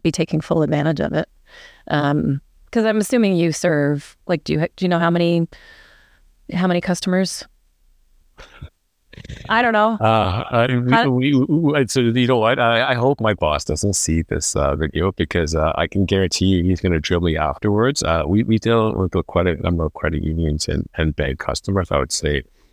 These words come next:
Speaker 2: probably somewhere around the hundred and fifty, two hundred.
Speaker 1: Yeah.
Speaker 2: And for point of sale, we're probably at,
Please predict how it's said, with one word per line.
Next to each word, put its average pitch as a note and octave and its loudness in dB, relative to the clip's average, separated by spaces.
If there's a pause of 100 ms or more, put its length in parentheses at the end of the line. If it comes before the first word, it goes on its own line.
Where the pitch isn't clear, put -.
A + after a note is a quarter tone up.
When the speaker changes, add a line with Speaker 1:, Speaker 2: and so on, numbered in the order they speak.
(220)
Speaker 2:
probably F#2 2 (120)
somewhere F2 0
around D#2 2
the D2 2 (460)
hundred F2 2
and C#2+ -2
fifty, D2 -2
two - -2
hundred. D#2+ -2 (760)
Speaker 1:
Yeah. F3+ 0
Speaker 2:
And F2 2
for G2+ 2
point F#2 -2
of E2+ 2
sale, E2 2
we're E2 2
probably F#2+ 2
at, C#2+ -2